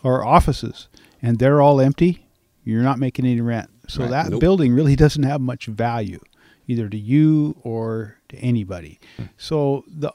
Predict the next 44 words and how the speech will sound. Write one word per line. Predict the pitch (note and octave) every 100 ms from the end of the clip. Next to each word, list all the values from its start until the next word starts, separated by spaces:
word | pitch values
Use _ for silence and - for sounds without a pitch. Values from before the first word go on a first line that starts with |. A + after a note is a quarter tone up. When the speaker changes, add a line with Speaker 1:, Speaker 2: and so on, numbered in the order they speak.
| _
Speaker 1:
the | E3 C#3
lending | C3+ F#3+ G#3 D3+ C3
institutions | B2+ - B2+ - B2+ - B2+ A2+
that | A2+
lend | B2 C#3 D3 C3+
on | B2+ A#2+
real | C3 B2
estate | A2 - B2 C3
so | - G#2+
it | -
could | A#2
be | A#2
improved | A2+ G#2+ C#3 C3 A#2
and | A2+
you | A2+
get | A#2+ A2
developments, | A2+ A#2+ A2+ A#2 A2 -
houses | - G#2 - A2 G2
and | G#2 G2 F#2+ _ -
hotels | B2+ - G#2 G#2+
and | A2 G#2+
whatnot, | G2+ - G#2+ G#2 - _ _ _ _ _ _ C#3+
um, | C3+ C3 A#2+ - _ - _ -
that's | D#3+ -
all | E3+
based | B2 C3+ C#3 -
on | A#2+ A2
income. | A2+ - F#2 - - _
That's | A#2 A2+
based | C#3 C3 -
on | A#2+ A#2
wh-, | - -
what | C3+ C3+ -
the | A2
house | - B2 - A#2
is | G#2
worth | C3+ F3+ E3 B2
or |
what | A2 G#2+ -
the | F#2+ - _
property | - D#3+ - C3
will | B2 A#2+
bring | A2 A#2+ A2+
in. | A2+ A2+ A2